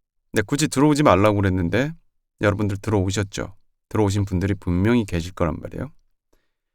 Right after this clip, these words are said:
이렇게 사람은 하지 말라면 하고 하라고 그러면 또 안 합니다. 너무 신기하죠? 아무튼,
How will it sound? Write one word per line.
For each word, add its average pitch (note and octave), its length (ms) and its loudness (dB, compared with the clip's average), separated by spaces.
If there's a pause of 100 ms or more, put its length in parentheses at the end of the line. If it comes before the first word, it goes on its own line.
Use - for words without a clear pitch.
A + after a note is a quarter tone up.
(260)
이렇게 C#3 200 -2
사람은 D3 640 4
하지 E3 240 -2
말라면 F#2 380 2
하고 A2 320 -12 (300)
하라고 D3 280 0
그러면 F#2 320 0
또 G#2 220 -6 (480)
안 F#2 160 0
합니다. G2+ 420 -6 (380)
너무 F2+ 200 2
신기하죠? E2 680 -4 (640)
아무튼, B2 480 2